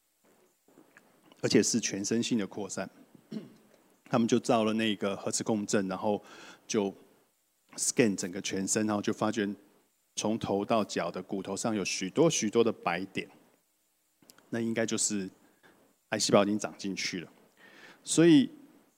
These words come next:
医生就宣判说：“那就是末期了，那就只剩下几个月可以活。”事实上，我们非常的震惊，我们全家非常的震惊，因为我的妈妈只有，只有她的家人就是三个姐妹而已，所以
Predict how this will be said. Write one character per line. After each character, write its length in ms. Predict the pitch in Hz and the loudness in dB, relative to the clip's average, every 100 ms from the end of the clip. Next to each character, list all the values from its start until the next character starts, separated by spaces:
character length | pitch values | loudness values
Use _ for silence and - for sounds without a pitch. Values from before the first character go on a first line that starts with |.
| _ | _
医 60 | 160 | 4
生 160 | 160 | 8
就 80 | 151 | 8
宣 160 | 139 143 | 8 8
判 160 | 143 | 6
说 180 | 123 131 | 6 6
：“那 340 | 127 123 107 104 - - - _ _ _ _ _ - | 6 4 2 -2 -10 -16 -20 _ _ _ _ _ -8
就 100 | - | -2
是 140 | 123 | 4
末 200 | 120 113 | 6 6
期 320 | - - 87 | 4 2 0
了， 200 | 80 85 - _ _ _ - - - | -6 -10 -14 _ _ _ -20 -20 -2
那 320 | 117 110 101 - | 0 2 0 -2
就 460 | - 110 104 95 - | 4 6 6 4 -2
只 140 | - | -2
剩 140 | 95 113 | 0 0
下 140 | 117 | 0
几 180 | 104 92 | -2 -2
个 120 | 104 | 0
月 180 | 104 101 | 2 2
可 180 | - 92 | 0 -6
以 80 | 85 | -6
活。” 300 | - 82 - | -4 -4 -2
事 160 | - | 2
实 60 | 196 | 6
上， 300 | 208 185 151 - - _ | 8 8 4 -2 -14 _
我 100 | - | 4
们 80 | 143 | 6
非 160 | 151 180 | 10 10
常 160 | 165 | 10
的 100 | 127 123 131 - _ _ _ | 4 0 -2 -6 _ _ _
震 300 | - 151 117 | 8 10 10
惊， 260 | 101 120 120 | 4 4 4
我 60 | |
们 120 | 104 107 | 4 4
全 280 | - 104 | 2 2
家 220 | 107 120 127 | 2 2 2
非 140 | 113 | 0
常 140 | 107 | 0
的 80 | 92 | -2
震 220 | 92 101 | -2 -2
惊， 200 | 92 98 | 0 -2
因 120 | 104 127 | 4 6
为 140 | 123 - - _ _ _ _ _ _ - | 4 0 -20 _ _ _ _ _ _ -6
我 120 | 120 | 0
的 80 | 117 | 2
妈 120 | 117 | 4
妈 120 | 120 | 4
只 200 | 120 110 | 2 2
有， 180 | 117 98 - - - - | 2 2 -6 -20 -20 -10
只 140 | - | -2
有 220 | 117 101 87 - | 2 2 0 -6
她 120 | - 117 | -2 0
的 100 | 110 | 2
家 180 | 120 113 | 2 0
人 140 | 101 | -2
就 100 | 110 | -4
是 120 | - | -6
三 200 | 113 110 | -4 -2
个 80 | 110 | -2
姐 220 | 98 82 | -4 -6
妹 200 | 87 95 | -6 -8
而 120 | 78 82 | -8 -10
已， 80 | |
所 140 | 78 | -2
以 60 | 143 | 0